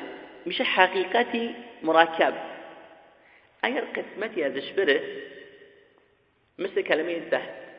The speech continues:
قسمتی ازش بره همش میره، ده صفرش رو برداری،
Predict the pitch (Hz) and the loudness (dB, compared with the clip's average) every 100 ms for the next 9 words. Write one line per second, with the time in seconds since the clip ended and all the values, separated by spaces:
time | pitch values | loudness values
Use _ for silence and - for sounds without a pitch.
0 | - - - - _ 175 175 233 240 175 | -20 -20 -20 -20 _ 2 4 2 8 8
1 | 160 160 - 247 208 175 185 - 127 - | 8 2 2 2 2 -2 -2 -6 -8 -10
2 | - - - - - _ _ _ _ _ | -14 -20 -20 -20 -20 _ _ _ _ _
3 | _ _ - 139 233 247 - - - - | _ _ -20 8 8 8 2 -6 -10 -12
4 | - - - - - - _ _ - 220 | -16 -18 -20 -20 -20 -20 _ _ 6 6
5 | 180 180 165 175 - - - | 2 0 4 4 4 -2 -4